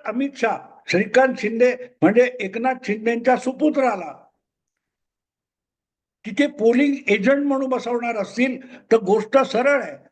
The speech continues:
की त्यातून ते सिग्नल देत आहेत की एकनाथ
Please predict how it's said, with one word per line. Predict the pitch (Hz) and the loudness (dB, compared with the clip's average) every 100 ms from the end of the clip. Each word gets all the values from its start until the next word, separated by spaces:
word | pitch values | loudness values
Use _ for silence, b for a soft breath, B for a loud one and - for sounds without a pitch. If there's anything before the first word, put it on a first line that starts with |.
| _ _ _ - | _ _ _ 0
की | 247 247 | 0 2
त्यातून | 208 202 269 277 | 0 2 0 0
ते | 294 294 | 0 -2
सिग्नल | 247 240 240 262 | -2 0 2 2
देत | 247 220 226 | 0 0 0
आहेत | 254 262 - _ _ _ B B B | 0 -2 -10 _ _ _ B B B
की | 254 - | 2 2
एकनाथ | 190 190 254 | -2 0 0